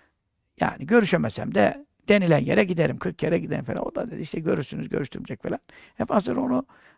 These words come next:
şey yapıyor. Ben dedim, "Allah Allah, Mahmud Efendi Hazretleri bu ya. Nasıl görüştürülmez yani?" şeklinde. Ben de öyle bir imaj oldu.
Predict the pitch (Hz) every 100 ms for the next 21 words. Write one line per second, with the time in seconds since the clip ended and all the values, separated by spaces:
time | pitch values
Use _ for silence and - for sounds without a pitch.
0 | _ _ - 339 - - 135 123 349 311
1 | - 226 - - - - 147 135 139 202
2 | 240 - 311 370 - - 254 233 160 -
3 | - _ _ _ _ _ _ _ _ _
4 | _ _ _ _ - 208 196 160 143 127
5 | - 131 123 120 117 101 95 113 _ _
6 | - _ - 226 214 170 156 220 _ _
7 | 339 330 269 180 175 156 160 147 139 123
8 | 104 143